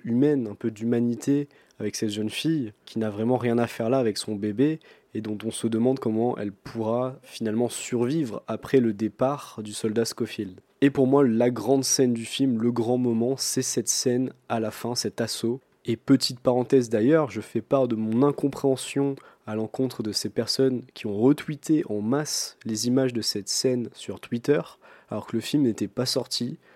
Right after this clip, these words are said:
ce que je trouve d'une absurdité absolue, étant donné que c'est peut-être le climax du film, et que de le voir dans une résolution deux cent quarante p sur l'horrible lecteur vidéo Twitter, eh ben, j'ai du mal à saisir le plaisir qu'on peut en retirer.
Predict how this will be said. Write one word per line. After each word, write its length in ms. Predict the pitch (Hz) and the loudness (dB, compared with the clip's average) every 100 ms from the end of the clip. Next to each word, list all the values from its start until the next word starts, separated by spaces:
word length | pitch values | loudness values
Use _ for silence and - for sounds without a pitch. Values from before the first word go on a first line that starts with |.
| _ | _
ce 120 | - | -14
que 120 | - | -10
je 60 | 107 | -6
trouve 200 | - 131 | 0 0
d'une 220 | 113 113 | 2 0
absurdité 760 | 117 - 127 120 117 131 127 - _ | 0 0 -2 -2 0 2 2 0 _
absolue, 540 | 127 123 - 131 127 139 - - - | -8 -4 0 2 0 -4 -10 -20 -12
étant 300 | 104 107 117 | -8 -2 2
donné 320 | 123 127 135 | 4 4 4
que 100 | - | 0
c'est 160 | - 101 | -6 -4
peut-être 240 | 117 - | -4 -4
le 60 | 98 | -6
climax 560 | - 120 123 127 120 | -2 2 2 2 -2
du 100 | 104 | -10
film, 400 | 101 - 151 170 170 _ - - | -10 0 2 2 -4 _ -18 -8
et 100 | 117 | -4
que 100 | 117 | 0
de 100 | 117 | 0
le 100 | 110 | 2
voir 280 | 117 131 117 | 4 6 4
dans 80 | |
une 180 | 101 104 | 0 -4
résolution 880 | 104 120 117 120 117 - 139 131 127 - _ - | -2 0 0 0 -2 -4 -2 -2 -4 -12 _ -20
deux 200 | 104 123 | -2 0
cent 160 | 120 131 | 2 2
quarante 360 | 135 120 120 | 2 2 0
p 160 | 123 131 | 0 0
sur 240 | - 101 | 0 -4
l'horrible 720 | 101 120 139 131 151 147 117 110 | 0 2 2 2 0 0 0 0
lecteur 640 | 117 - - 127 123 120 | 0 -2 2 2 2 -4
vidéo 480 | 104 113 113 120 117 | -8 -6 0 2 2
Twitter, 460 | - 117 - 120 151 - - - _ - 104 | -2 -6 0 0 0 -6 -20 -20 _ -14 -4
eh 40 | |
ben, 160 | 117 110 | 0 0
j'ai 100 | 110 | 0
du 140 | 104 | 2
mal 180 | 117 143 | 2 4
à 60 | |
saisir 440 | 123 - 113 120 135 | 4 2 0 2 2
le 120 | 110 | 0
plaisir 500 | - 123 117 127 135 | 0 0 2 0 0
qu'on 140 | - | -6
peut 120 | 107 123 | -4 0
en 60 | |
retirer. 480 | 113 113 - 98 | 0 -2 -4 -8